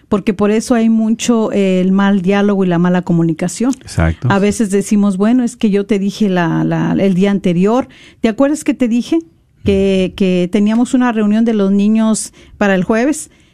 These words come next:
Speaker 1: Y entonces dice el esposo, "No, es que no me dijiste." Este, o viceversa también la esposa, "No, es que a mí nunca me dijiste."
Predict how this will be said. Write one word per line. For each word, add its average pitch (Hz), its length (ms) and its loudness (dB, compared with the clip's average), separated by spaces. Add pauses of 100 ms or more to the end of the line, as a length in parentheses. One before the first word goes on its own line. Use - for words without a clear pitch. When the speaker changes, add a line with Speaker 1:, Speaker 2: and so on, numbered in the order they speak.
(100)
Speaker 1:
Y 202 80 0
entonces 202 480 0
dice 202 200 0
el 190 60 -2
esposo, 196 380 -4
"No, 190 300 2
es 233 120 -2
que 233 120 -4
no 214 80 0
me 220 120 0
dijiste." 202 560 -4 (600)
Este, 185 600 0
o 175 220 -2
viceversa 202 640 -2
también 190 300 0
la - 20 -2
esposa, 202 320 -2
"No, 208 240 2
es 285 100 0
que 262 100 0
a 247 40 2
mí 247 80 0
nunca 262 240 0
me 214 100 0
dijiste." 202 560 -2